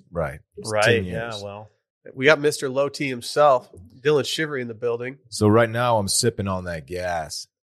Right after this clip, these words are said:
Speaker 1: but when, when I leave here, I'll be burning on that gas 'cause it's four twenty,
Speaker 3: Uh,
Speaker 1: and you know I, I burn.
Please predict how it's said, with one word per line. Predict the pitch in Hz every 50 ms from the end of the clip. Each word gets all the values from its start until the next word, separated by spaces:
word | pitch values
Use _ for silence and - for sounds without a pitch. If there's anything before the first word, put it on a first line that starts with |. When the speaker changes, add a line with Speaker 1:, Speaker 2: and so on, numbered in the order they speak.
| _ _ _
Speaker 1:
but | 90 87 82 - -
when, | 85 92 101 98
when | 95 90 - - 90
I | 90
leave | 92 98 101 101 92
here, | - 90 90 85 82 78 - -
I'll | - 78
be | 78 90
burning | 82 - 95 92 98 95 90
on | 82 80 78
that | 78 76 76 73
gas | 85 80 76 76 73 -
'cause | - 98 95
it's | 107 104 -
four | - - 107 104 101 98
twenty, | - - - 85 82 78 76 80 80
Speaker 3:
Uh, | 82 160 -
Speaker 1:
and | 104 107
you | 110
know | 117 120 117 113
I, | 104 98 92 87 78 82 92
I | 90
burn. | 76 87 85 82 80 80